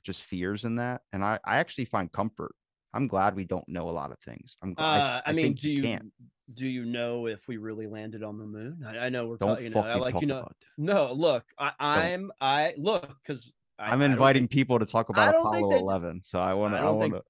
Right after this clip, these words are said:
Speaker 2: I don't think they did,
Speaker 1: I
Speaker 2: but
Speaker 1: don't either.
Speaker 2: th-, okay, that's, yeah, exactly. Like, <laughs> like, it's
Speaker 1: I've
Speaker 2: just like,
Speaker 1: said it
Speaker 2: okay,
Speaker 1: multiple times and people just
Speaker 2: we're
Speaker 1: like
Speaker 2: trying,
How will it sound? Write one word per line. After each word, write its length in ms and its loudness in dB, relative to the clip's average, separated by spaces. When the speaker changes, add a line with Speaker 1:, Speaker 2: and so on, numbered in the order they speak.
Speaker 2:
I 160 -6
don't 160 -4
think 200 -8
they 140 -10
did, 280 -12
Speaker 1:
I 40 -8
Speaker 2:
but 120 -4
Speaker 1:
don't 140 0
either. 240 -8
Speaker 2:
th-, 140 -12
okay, 260 10
that's, 240 4
yeah, 360 6
exactly. 600 4
Like, 420 6
<laughs> 40 -20
like, 420 6
it's 220 -4
Speaker 1:
I've 140 6
Speaker 2:
just 120 0
like, 80 6
Speaker 1:
said 120 10
it 60 8
Speaker 2:
okay, 40 4
Speaker 1:
multiple 460 6
times 420 4
and 100 0
people 280 2
just 100 2
Speaker 2:
we're 140 8
Speaker 1:
like 120 6
Speaker 2:
trying, 360 6